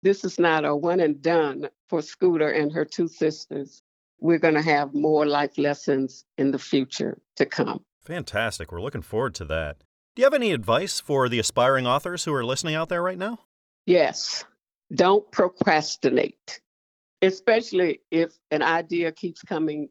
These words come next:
Speaker 1: in your spirit over and over. The enemy doesn't want us to do anything good.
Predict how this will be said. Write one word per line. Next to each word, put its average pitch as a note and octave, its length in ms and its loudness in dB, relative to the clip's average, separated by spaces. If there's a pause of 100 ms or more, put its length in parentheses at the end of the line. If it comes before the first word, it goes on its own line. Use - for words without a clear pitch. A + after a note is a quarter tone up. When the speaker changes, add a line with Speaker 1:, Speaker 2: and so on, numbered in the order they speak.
Speaker 1:
in D3 140 -4
your D3 100 -2
spirit C#3 580 -2
over C3+ 300 -2
and C3+ 120 -2
over. B2+ 460 -6 (180)
The - 120 2
enemy G3+ 300 4
doesn't F3 280 2
want E3 220 2
us D#3+ 140 -4
to - 140 -8
do D#3+ 260 2
anything D#3+ 440 0
good. D3+ 600 0